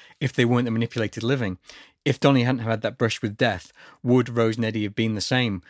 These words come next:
Would they have started to have these realizations? Or are they being manipulated? Oh, I, I don't know. But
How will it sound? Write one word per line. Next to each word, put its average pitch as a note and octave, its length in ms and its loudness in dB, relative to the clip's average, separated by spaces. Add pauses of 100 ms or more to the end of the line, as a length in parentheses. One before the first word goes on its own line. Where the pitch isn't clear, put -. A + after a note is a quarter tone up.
(180)
Would A2+ 140 -2
they A2 140 4
have G2+ 160 -2 (180)
started - 280 -2
to A2+ 80 -2
have A2+ 180 0
these G#2+ 180 -2
realizations? G2+ 880 -2 (220)
Or C#3 220 0
are B2 40 4
they A#2 120 2
being A2 220 0
manipulated? G#2+ 720 -4 (600)
Oh, D3 80 -2
I, C#3 260 0
I C#3 100 2
don't C3+ 180 6
know. C#3+ 160 4
But B2+ 240 -2